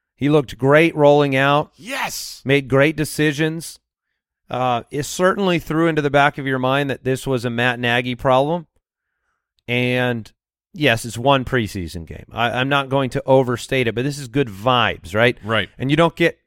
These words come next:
Speaker 1: better vibes than thirteen for thirteen from a clean pocket. Ended up, uh, with three touchdowns on three drives.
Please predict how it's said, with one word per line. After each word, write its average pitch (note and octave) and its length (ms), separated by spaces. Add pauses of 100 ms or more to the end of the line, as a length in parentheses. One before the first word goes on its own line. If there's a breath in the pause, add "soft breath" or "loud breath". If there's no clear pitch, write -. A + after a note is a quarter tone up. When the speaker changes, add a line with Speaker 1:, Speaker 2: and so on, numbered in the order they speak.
(180)
Speaker 1:
better D3+ 220
vibes C3+ 400
than B2+ 140
thirteen C3+ 380
for C3 140
thirteen C3 460
from A#2+ 200
a A2 60
clean B2 320
pocket. A#2+ 580 (560)
Ended D3 280
up, C#3 280 (340)
uh, G#2 280
with B2+ 200
three D#3+ 280
touchdowns D3+ 600
on C3+ 140
three B2 340 (320)
drives. B2 720